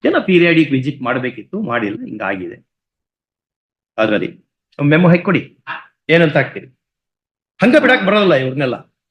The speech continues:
ಇವ್ರನ್ನೆಲ್ಲ ಹಂಗೆ ಬಿಡ್ಲಿಕ್ ಬರಲ್ಲ. ಇವ್ರಿಗೆಲ್ಲ ಇದು, we have to put a small cut. They should bleed. Otherwise, ಈಗ ನಾಳೆ ಹೆಂಗೆ ಹಾಕ್ಕೊತ ಹೋದ್ರೆ? Perhaps others, ಆ, may not wait.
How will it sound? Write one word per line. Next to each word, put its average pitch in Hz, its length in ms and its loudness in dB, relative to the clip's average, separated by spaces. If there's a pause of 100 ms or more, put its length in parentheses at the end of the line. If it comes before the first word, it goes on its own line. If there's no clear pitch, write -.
(200)
ಇವ್ರನ್ನೆಲ್ಲ 220 300 2
ಹಂಗೆ 185 260 4
ಬಿಡ್ಲಿಕ್ 190 300 0
ಬರಲ್ಲ. 131 440 -2 (500)
ಇವ್ರಿಗೆಲ್ಲ 185 320 0
ಇದು, 156 100 2 (540)
we 147 100 0
have - 280 0
to 180 180 -2
put 170 80 -6
a 123 340 -2
small 143 400 -4
cut. 127 220 -4 (1120)
They 160 160 -2
should 170 260 -2
bleed. 120 300 0 (300)
Otherwise, 247 380 -4
ಈಗ 185 100 -4
ನಾಳೆ 160 320 0
ಹೆಂಗೆ 131 180 -6
ಹಾಕ್ಕೊತ 143 320 -6
ಹೋದ್ರೆ? 110 200 -4 (3000)
Perhaps 233 280 4
others, 226 320 2
ಆ, 180 280 0 (100)
may 185 200 -2
not 190 280 -4
wait. 165 480 -4